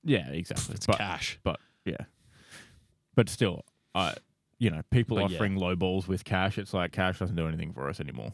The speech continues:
Speaker 1: people. You offering me cash gives me another, another errand to run by going to the bank
Speaker 2: <laughs>
Speaker 1: and filling out the thing,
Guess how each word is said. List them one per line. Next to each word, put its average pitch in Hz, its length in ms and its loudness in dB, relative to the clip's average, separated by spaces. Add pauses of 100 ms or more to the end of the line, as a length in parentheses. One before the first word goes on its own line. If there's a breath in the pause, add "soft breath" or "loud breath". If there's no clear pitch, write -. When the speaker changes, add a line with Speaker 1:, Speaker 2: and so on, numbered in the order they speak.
(120)
Speaker 1:
people. 80 380 -6
You 101 200 0 (500)
offering 107 280 2
me 101 100 2
cash 87 400 0 (380)
gives 92 280 0
me 90 140 4
another, 85 400 -2
another 95 360 0
errand 85 360 -2
to 87 80 -2
run 82 360 -4 (140)
by 90 160 0
going 82 260 -2
to 87 80 -4
the 85 80 -2
bank 82 300 0 (100)
Speaker 2:
<laughs> - 120 -6
Speaker 1:
and 92 200 -2
filling 87 260 0
out 82 140 -2
the 87 80 -6
thing, 82 340 -2